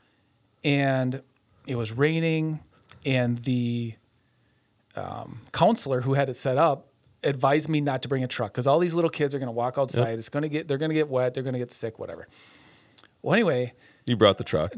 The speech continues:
Speaker 1: I didn't.
Speaker 2: Oh.
Speaker 1: So another student in her class, his dad, or yeah, the student's dad and grandfather own a trucking company in De Pere. Well, guess what?
Speaker 2: They brought a truck.
Speaker 1: They brought a truck.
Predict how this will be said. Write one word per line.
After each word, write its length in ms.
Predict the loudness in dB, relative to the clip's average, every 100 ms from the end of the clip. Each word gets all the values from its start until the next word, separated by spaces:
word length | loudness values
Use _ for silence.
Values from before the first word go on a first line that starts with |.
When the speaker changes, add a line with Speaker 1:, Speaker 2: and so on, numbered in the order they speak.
| -4
Speaker 1:
I 120 | -4
didn't. 480 | 2 0 0 -2 2
Speaker 2:
Oh. 180 | 2 0 _ -20 _ _ _ _ _ _ -4
Speaker 1:
So 800 | 0 0 4 6 6 4 2 -2 -4
another 720 | -2 2 2 2 2 2 -2
student 640 | -2 -2 -2 0 0 0 -4
in 160 | -4 -2
her 120 | -4
class, 540 | -2 0 2 0 -2
his 460 | -4 -4 0 -2 0
dad, 440 | 0 2 0 -4 -4
or 220 | -4 -6 -8
yeah, 200 | -8 -8 -8
the 80 | -6
student's 460 | 0 0 0 -6
dad 420 | -4 -2 0 -2
and 220 | -4 -8 -4
grandfather 600 | -4 -2 -4 -4 -6 -4
own 360 | -2 -2 -2 -8 _ _ _
a 40 | -8
trucking 300 | -4 -4 -4
company 320 | -6 -8 -8
in 60 | -10
De 80 | -10
Pere. 320 | -4 -4 -4 -14 _ _ _ _ _ _ -16
Well, 100 | -10
guess 260 | -8 -6 -4
what? 260 | -6 -8 -18 -20 -20 -4
Speaker 2:
They 100 | -4
brought 200 | -2 -4
a 20 |
truck. 240 | -4 -4
Speaker 1:
They 100 | -4
brought 200 | -6 -6 -6
a 20 |
truck. 420 | -4 -4 -6